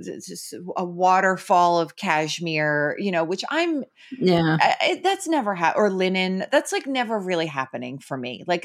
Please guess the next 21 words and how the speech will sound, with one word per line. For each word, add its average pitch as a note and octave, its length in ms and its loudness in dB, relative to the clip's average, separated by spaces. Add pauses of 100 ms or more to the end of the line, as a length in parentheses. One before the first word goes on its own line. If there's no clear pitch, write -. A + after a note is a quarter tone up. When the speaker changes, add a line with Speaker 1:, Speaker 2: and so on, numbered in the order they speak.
Speaker 1:
that's C4+ 260 0
not, C4 300 -2
I'm A#3 180 0
never C#4+ 300 2
gonna F#3 220 -4
be D3+ 440 -4
that C#3 320 0
lady. B2+ 300 -8
I C#3 120 0
will E3 160 -2
feel G3+ 380 -4
drab D3 460 0
and C#3 160 -6
sad. F#2 540 -8
And, D#3 260 -6 (140)
and F3+ 200 -2
I've F#3+ 220 2
just B3 220 -8
been A#3 140 -4
thinking G3 380 -2
about D3 420 0